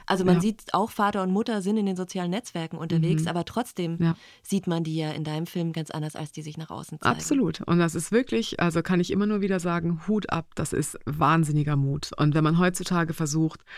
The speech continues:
Speaker 2: auch nur an, weiß ich nicht, Mittelmaß-Celebrities ranzukommen und die zu filmen, also da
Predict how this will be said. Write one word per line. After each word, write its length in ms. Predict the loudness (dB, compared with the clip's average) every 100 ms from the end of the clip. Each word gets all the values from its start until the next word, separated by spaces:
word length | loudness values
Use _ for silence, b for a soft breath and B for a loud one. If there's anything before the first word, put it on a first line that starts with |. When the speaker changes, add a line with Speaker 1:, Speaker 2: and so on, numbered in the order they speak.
| B B B B
Speaker 2:
auch 260 | -2 2
nur 520 | 4 6 6 4 2
an, 500 | 2 4 4 2 0 0
weiß 200 | 0 2
ich 120 | 0
nicht, 300 | 0 0 -4 B B
Mittelmaß-Celebrities 1300 | 2 4 6 6 6 2 2 2 2 0 0 0 2
ranzukommen 720 | 2 2 -2 0 2 2 0 B B B B
und 180 | 2 4
die 100 | 2
zu 160 | 2 0
filmen, 420 | 4 4 4 2
also 160 | 2
da 140 | 0